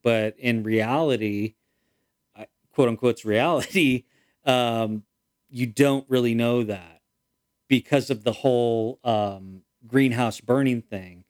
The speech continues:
And if you really kind of tap into that metaphor, um, plus all the kind of clues that are, that you're, uh, given, uh, throughout the movie with the bracelets or the,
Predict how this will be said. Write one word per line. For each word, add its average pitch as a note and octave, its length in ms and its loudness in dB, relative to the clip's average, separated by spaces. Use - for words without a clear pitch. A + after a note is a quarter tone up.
And A2 600 0
if B2+ 220 -4
you A2 500 2
really B2 320 2
kind A#2 280 -2
of G#2+ 220 -4
tap A#2 380 -4
into A#2+ 300 0
that G#2 220 -4
metaphor, G#2+ 800 -2
um, G2+ 560 -4
plus C3 380 0
all B2+ 280 0
the B2 80 0
kind A#2+ 260 -2
of A2+ 160 -2
clues C3 540 2
that B2+ 120 0
are, A#2 300 0
that A2+ 220 -2
you're, A2+ 600 0
uh, G#2+ 340 -2
given, A2 680 0
uh, A2 260 -2
throughout A#2 440 0
the A2 60 -6
movie A#2 420 2
with G#2+ 200 -4
the A2 60 -8
bracelets A2 840 -2
or A#2+ 80 2
the, G#2+ 160 -2